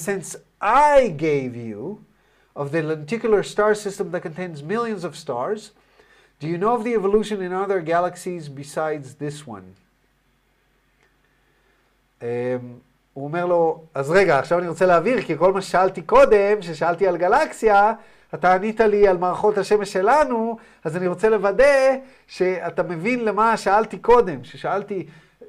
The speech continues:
כאשר אני מתייחס לגלקסיה שישים ושבע מיליון כוכבים האלה שאמרת, שגלקסיה שיש בה, אה, מאות מיליוני כוכבים,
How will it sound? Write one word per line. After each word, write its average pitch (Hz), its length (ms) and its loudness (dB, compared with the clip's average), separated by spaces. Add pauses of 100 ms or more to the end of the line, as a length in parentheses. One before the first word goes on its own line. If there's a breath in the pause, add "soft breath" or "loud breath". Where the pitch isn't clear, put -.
(120)
כאשר 151 300 2
אני 262 100 4
מתייחס 226 340 -6
לגלקסיה 214 560 2
שישים 214 400 -8
ושבע 208 380 2
מיליון 185 380 0
כוכבים 196 400 -4
האלה 214 180 -2
שאמרת, 202 520 -4
שגלקסיה 180 600 -4
שיש 208 280 -2
בה, 202 160 0 (460 loud breath)
אה, 175 100 -8
מאות 190 460 2
מיליוני 220 440 0
כוכבים, 202 600 -4